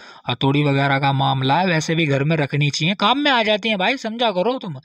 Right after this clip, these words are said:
गलत मत समझो, ठीक है? अगर आप इसे होलसेलर से लाओगे तो अस्सी रुपये की मिलेगी। कौन सी, जो मैंने नीचे रखी है, सेटरिंग वाले ज़्यादा यूज़ करते हैं उसे।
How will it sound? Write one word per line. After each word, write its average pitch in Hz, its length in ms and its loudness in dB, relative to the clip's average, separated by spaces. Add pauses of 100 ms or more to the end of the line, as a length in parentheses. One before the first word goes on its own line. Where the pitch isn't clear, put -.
(240)
गलत 185 300 0
मत 220 120 -2
समझो, 185 360 0 (420)
ठीक 190 140 0
है? 269 60 2
अगर 220 200 2
आप 220 160 2
इसे 226 140 -4
होलसेलर 202 440 0
से 226 120 -6
लाओगे 208 260 2
तो 214 80 0
अस्सी 208 220 -4
रुपये 202 220 -2
की 208 120 0
मिलेगी। 202 340 0
कौन 196 220 2
सी, 220 140 0
जो 208 100 2
मैंने 208 220 0
नीचे 196 280 0
रखी 180 200 0
है, 233 100 2
सेटरिंग 190 380 -2
वाले 190 220 2
ज़्यादा 185 260 0
यूज़ 180 240 0
करते 175 240 -4
हैं 240 80 0
उसे। 233 240 -2